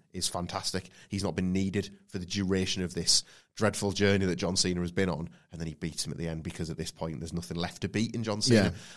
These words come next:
Speaker 1: Like, an incredibly selfless thing by Cena to do that and, and, like, sort of really enter into the spirit of. But it was, it should have been, again, in a competent sort of setup, it should have been,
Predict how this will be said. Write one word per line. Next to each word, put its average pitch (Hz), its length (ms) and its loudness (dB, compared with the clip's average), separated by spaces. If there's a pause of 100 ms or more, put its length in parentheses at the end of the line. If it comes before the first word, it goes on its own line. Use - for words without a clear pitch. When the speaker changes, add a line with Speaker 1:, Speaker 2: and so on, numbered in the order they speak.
Speaker 1:
Like, 101 200 4
an 170 40 10
incredibly 180 520 8
selfless 117 520 6
thing 110 220 4
by 90 140 2
Cena 95 320 4
to 92 220 2 (400)
do 117 200 10
that 95 200 4
and, 92 320 0
and, 95 280 -2
like, 101 160 0
sort 104 200 2
of 120 60 2
really 135 240 10
enter 110 180 4
into 98 140 0
the - 60 -8
spirit 107 440 4
of. - 160 -6 (460)
But 101 240 8 (800)
it 147 100 -4
was, 104 280 4
it 147 140 6
should 185 200 12
have 170 100 10
been, 120 260 6
again, 131 360 6 (100)
in 107 80 -4
a 104 40 -6
competent 113 440 0 (520)
sort - 220 -2
of - 240 -6
setup, - 520 4 (360)
it - 100 -4
should 120 180 6
have 101 60 4
been, 98 320 4